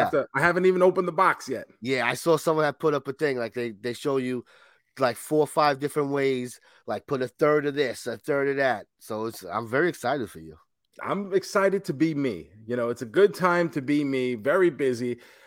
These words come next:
Speaker 1: Just got a pack of new Captain Joe Shoes trading cards from the F W F Live three card set. There's
Speaker 2: Oh,
Speaker 1: two
Speaker 2: awesome.
Speaker 1: cards of me in there, one of me singular by myself,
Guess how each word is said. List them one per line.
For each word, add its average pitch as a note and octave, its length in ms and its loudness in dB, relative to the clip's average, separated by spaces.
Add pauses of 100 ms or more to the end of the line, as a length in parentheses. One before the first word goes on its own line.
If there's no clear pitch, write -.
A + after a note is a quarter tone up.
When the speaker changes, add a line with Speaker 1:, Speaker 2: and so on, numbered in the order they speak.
(160)
Speaker 1:
Just D3 200 -2
got C#3 140 -2
a A#2+ 40 -6
pack D3 360 -4
of A#2+ 200 -2
new C#3 380 -2 (380)
Captain D3+ 340 -2
Joe D3+ 200 0
Shoes C#3+ 320 -4
trading F3 400 6
cards F#3 380 6
from C#3+ 200 0
the C3+ 120 2
F C#3 140 0
W C3 300 2
F C3 140 -2
Live A#2+ 260 -4
three B2+ 300 -4
card D#3+ 380 -2
set. G#3 320 0 (380)
There's - 200 -8
Speaker 2:
Oh, A2+ 160 -6
Speaker 1:
two E3 180 2
Speaker 2:
awesome. - 220 -4
Speaker 1:
cards D#3 320 4
of A#2+ 100 -2
me D#3+ 220 2
in F#3+ 100 2
there, G3+ 200 4
one C3+ 320 2
of A#2+ 80 -4
me D3 420 0 (120)
singular F#3 500 2
by D3 160 0
myself, G3 480 0